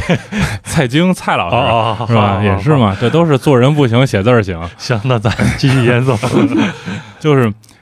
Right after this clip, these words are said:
Speaker 2: 看到他小妾在写六必居这三个字的时候，严嵩就问说：“你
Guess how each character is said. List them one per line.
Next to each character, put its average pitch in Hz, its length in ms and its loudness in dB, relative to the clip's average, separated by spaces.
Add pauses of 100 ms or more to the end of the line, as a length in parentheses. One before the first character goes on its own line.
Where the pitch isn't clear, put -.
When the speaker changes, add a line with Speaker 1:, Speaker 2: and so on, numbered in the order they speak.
(120)
Speaker 2:
看 - 200 -2
到 135 120 2
他 143 140 2
小 90 280 -4
妾 127 260 0
在 127 280 0
写 87 840 -8 (500)
六 120 380 0
必 98 180 -2
居 104 360 -2 (640)
这 104 120 -2
三 101 240 -2
个 104 80 0
字 101 220 -4
的 85 100 -10
时 - 160 -16
候， 85 260 -14 (800)
严 110 140 0
嵩 165 140 2
就 160 120 0
问 160 300 0
说 143 160 -10
：“你 82 800 -10